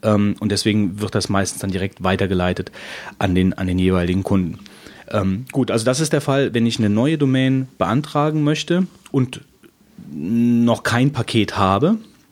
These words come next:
Ja, also dann wähle ich da praktisch aus, muss natürlich dann schon vorher wissen, was für Features ich, äh, haben möchte, weil wenn ich dann diese, diese Domain hab, also w w w punkt die minus drei minus vogonen punkt d e,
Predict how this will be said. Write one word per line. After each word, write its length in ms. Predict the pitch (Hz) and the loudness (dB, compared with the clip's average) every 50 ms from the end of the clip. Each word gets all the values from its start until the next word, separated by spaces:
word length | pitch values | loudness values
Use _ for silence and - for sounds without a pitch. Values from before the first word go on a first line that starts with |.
| _ | _
Ja, 220 | - 104 117 160 180 | 0 2 2 4 2
also 140 | 143 110 | 2 0
dann 400 | 98 95 95 92 90 95 92 90 | 0 0 -2 -2 -4 -6 -6 -2
wähle 180 | 107 120 135 147 | 2 2 2 2
ich 80 | 131 - | 0 -2
da 80 | - | -4
praktisch 340 | 95 - 98 92 - 92 - | -4 -4 -6 -6 -6 -6 -2
aus, 340 | 98 135 160 170 170 - - | 2 2 2 2 0 -4 -8
muss 280 | - - 117 156 151 151 | -4 0 0 0 2 2
natürlich 280 | 151 - 135 135 123 | 0 2 2 2 2
dann 140 | - 120 113 104 | 2 0 -2 0
schon 160 | - 117 104 | 0 -2 0
vorher 360 | - 131 120 104 101 95 90 | 2 0 2 2 2 2 2
wissen, 320 | 113 127 - 156 147 147 147 - - - - - | 2 2 2 2 0 0 0 -6 -16 -16 -6 0
was 180 | - 127 - - | 0 0 0 0
für 240 | - - 113 107 | 0 0 0 0
Features 400 | 101 - 135 143 143 - 107 - | 2 0 -2 -2 0 -2 -4 -4
ich, 160 | 101 92 92 - | -4 -6 -4 -2
äh, 300 | - 110 101 98 95 80 | 0 2 2 2 0 0
haben 360 | - - 101 110 123 131 127 | 0 0 2 2 4 4 4
möchte, 400 | 135 143 143 - - 165 175 180 - - - - - - - - | 2 2 0 0 0 0 0 0 -2 -8 -16 -14 -14 -14 -6 -2
weil 180 | - 104 104 | 0 0 2
wenn 120 | - 107 107 | 2 2 2
ich 100 | 104 - | 0 2
dann 320 | - 110 104 107 101 76 | 0 2 2 2 0 0
diese, 320 | - 113 101 95 101 98 92 | 0 0 2 2 2 2 2
diese 240 | 95 98 92 101 | 0 0 -2 0
Domain 380 | 90 101 95 98 101 101 92 92 | 0 0 0 2 2 2 2 2
hab, 240 | 110 165 - - - | 0 -2 -2 0 -2
also 260 | 95 92 92 92 87 | 0 0 0 -2 -2
w 100 | 95 95 | 0 0
w 180 | 92 98 95 92 | 0 0 0 0
w 160 | 95 101 113 | 2 2 0
punkt 340 | 113 - 107 107 101 95 - | 0 0 -2 -2 -2 -2 -2
die 140 | 113 107 104 | 0 0 2
minus 240 | 104 101 101 95 - | 2 2 0 0 0
drei 220 | - 104 98 101 | 0 0 2 2
minus 240 | 101 98 92 82 - | 2 0 0 -2 -4
vogonen 340 | 90 90 127 147 170 180 175 | -4 0 0 2 2 2 0
punkt 240 | 147 151 147 143 151 | 0 0 -2 0 0
d 280 | 139 123 120 131 131 | 0 2 2 2 2
e, 80 | 143 143 | 0 -2